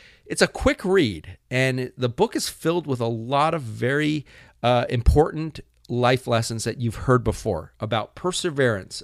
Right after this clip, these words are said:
about setting goals, about working hard towards those goals and overcoming setbacks. I mean, most of the lessons that you will find in this book, you've probably heard in one form or another. What makes this book really, really compelling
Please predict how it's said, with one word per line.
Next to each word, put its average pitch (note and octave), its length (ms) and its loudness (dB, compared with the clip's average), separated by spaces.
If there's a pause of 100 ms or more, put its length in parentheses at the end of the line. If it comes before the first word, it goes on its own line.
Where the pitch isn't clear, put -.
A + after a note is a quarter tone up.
about A2+ 340 -2
setting D#3 460 0
goals, B2+ 500 4 (220)
about B2+ 240 2
working D#3+ 400 -2
hard D3 340 0
towards A#2+ 320 -2
those G#2 220 0
goals G#2+ 360 2 (380)
and A2+ 120 -6
overcoming A2+ 540 -2
setbacks. G2+ 460 -8
I B2 40 -10
mean, A#2+ 260 -6
most E3+ 340 -4
of F3+ 80 -10
the F3+ 80 -2
lessons B2 880 0 (300)
that C3 160 -2
you C3 80 6
will A#2+ 80 6
find A#2+ 280 0
in A2 80 -2
this G#2+ 160 -4
book, - 340 -2 (180)
you've A2+ 160 -4
probably C#3 420 -4
heard A2+ 240 0
in G2+ 80 -2
one G2+ 220 -4
form G2+ 280 -4
or F#2 120 -6
another. F#2 280 -8
What G#2 220 -10
makes F#3+ 220 -4
this F3 160 -4
book B2+ 240 -2
really, A#2+ 720 2
really A2+ 600 -2
compelling G2+ 640 -8